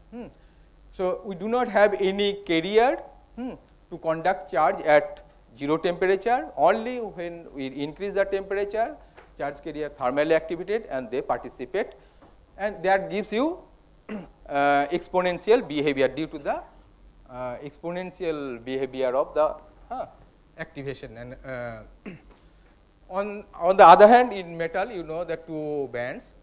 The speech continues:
hmm, the, they overlap, hmm, and this is the schematic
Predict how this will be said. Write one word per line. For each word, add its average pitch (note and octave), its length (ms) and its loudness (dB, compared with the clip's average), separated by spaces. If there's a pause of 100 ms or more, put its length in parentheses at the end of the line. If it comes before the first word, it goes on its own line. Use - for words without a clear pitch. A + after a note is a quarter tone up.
(180)
hmm, A#3+ 160 -18 (600)
the, C3 460 -6
they C#3+ 100 -6
overlap, B2+ 680 -10 (240)
hmm, G#3+ 160 -20 (120)
and C#3 140 -14
this D3+ 180 -14
is D#3 120 -10
the C3+ 160 -8
schematic C#3+ 640 -14